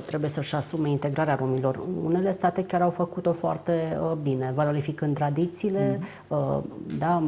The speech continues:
Speaker 1: punând accent pe educație, pe spațiile de, uh, locuit.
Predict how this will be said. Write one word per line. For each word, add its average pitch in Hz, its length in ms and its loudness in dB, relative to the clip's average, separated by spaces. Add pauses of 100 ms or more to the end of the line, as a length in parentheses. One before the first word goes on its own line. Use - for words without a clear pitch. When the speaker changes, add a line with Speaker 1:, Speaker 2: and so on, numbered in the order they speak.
(220)
Speaker 1:
punând 160 320 4
accent 147 320 0
pe 147 120 -4
educație, 175 880 2 (100)
pe 143 240 0
spațiile 156 680 2
de, 175 380 4
uh, 170 280 2
locuit. 170 540 4